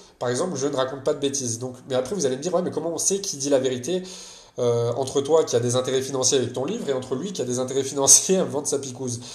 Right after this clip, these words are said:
Bah, tout simplement, comme je l'ai dit, en ayant un esprit critique.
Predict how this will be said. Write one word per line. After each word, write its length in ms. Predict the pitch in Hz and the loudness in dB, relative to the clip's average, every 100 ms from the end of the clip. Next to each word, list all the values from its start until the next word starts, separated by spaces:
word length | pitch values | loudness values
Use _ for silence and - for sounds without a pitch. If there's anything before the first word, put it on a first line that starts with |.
| - 120 131 | -12 -6 2
Bah, 120 | 170 | 2
tout 100 | 170 | 4
simplement, 720 | 185 175 147 143 233 247 - - _ _ _ _ _ - - | 0 2 0 0 0 -4 -14 -20 _ _ _ _ _ -20 0
comme 160 | 160 151 | 2 2
je 80 | |
l'ai 80 | 131 | 0
dit, 160 | - 208 | -2 -4
en 180 | 127 131 | -4 -2
ayant 200 | 147 175 | 0 0
un 60 | |
esprit 260 | 147 127 175 | 0 -2 -6
critique. 440 | - 139 131 120 | -6 -6 -6 -8